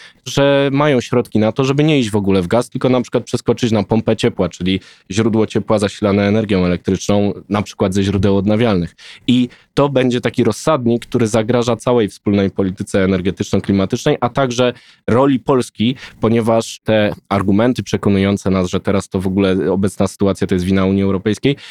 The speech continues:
mogą kiedyś wyprowadzić ludzi na barykady, a Polskę wyprowadzić z Unii Europejskiej. I tego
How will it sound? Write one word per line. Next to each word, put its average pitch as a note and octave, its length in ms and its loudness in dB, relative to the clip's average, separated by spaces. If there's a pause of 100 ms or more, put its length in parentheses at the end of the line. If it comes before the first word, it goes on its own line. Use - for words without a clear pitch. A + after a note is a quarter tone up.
(160)
mogą C#3 320 2
kiedyś A#2+ 260 0
wyprowadzić A2 520 0
ludzi G#2+ 220 2
na G#2 120 2
barykady, G#2+ 600 0
a G#2 80 -2
Polskę A2 320 0
wyprowadzić F#2+ 540 0
z F#2 60 -2
Unii G2 160 2
Europejskiej. F#2+ 580 -2
I F#2+ 60 -4
tego G2+ 340 0